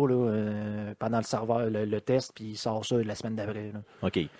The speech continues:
Speaker 2: Donc, un an, jour pour jour, pratiquement, après la sortie du jeu qui est sorti en mars dernier,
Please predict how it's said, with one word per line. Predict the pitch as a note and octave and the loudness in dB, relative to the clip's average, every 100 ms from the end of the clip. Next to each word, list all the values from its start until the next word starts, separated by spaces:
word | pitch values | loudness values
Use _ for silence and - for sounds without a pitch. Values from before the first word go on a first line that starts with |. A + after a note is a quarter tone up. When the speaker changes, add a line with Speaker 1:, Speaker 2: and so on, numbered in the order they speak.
| - G#2+ | -2 0
Speaker 2:
Donc, | A2 | 8
un | C3+ C#3 C3 | 12 12 12
an, | C#3 C3+ | 8 10
jour | A#2+ G#2+ | 8 8
pour | A2+ | 8
jour, | A2 B2+ | 10 10
pratiquement, | A2 - A2 A#2 - | 8 4 2 2 6
après | A2 - G2+ B2 | 6 6 8 8
la | G2+ | 8
sortie | F#2+ - G2+ | 4 0 -4
du | G2+ | 4
jeu | G2 A#2 | 8 8
qui | G#2 | 8
est | |
sorti | - - | 6 8
en | G#2 | 8
mars | G2+ - | 6 6
dernier, | G2 G2 G#2+ | 6 4 -2